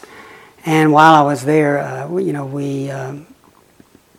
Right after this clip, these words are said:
dyed our own robes from cutting jackfruit wood and then boiled it up and then dyed the, the robes this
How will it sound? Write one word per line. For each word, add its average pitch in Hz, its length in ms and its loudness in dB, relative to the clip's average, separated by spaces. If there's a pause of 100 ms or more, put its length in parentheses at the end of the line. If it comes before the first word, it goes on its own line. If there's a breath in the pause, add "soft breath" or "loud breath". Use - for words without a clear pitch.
(800)
dyed 147 340 2
our 139 140 0
own 143 180 -2
robes 143 460 -2
from 131 460 -14 (100)
cutting 143 540 -10 (1700)
jackfruit - 600 0
wood 139 260 -8
and 139 140 -12
then 139 220 -12
boiled 139 340 -2
it 135 100 -6
up 135 240 -6
and 139 120 -12
then 131 200 -14
dyed 131 400 -8
the, 143 260 -10
the 147 100 -14
robes 139 460 -8
this - 200 -16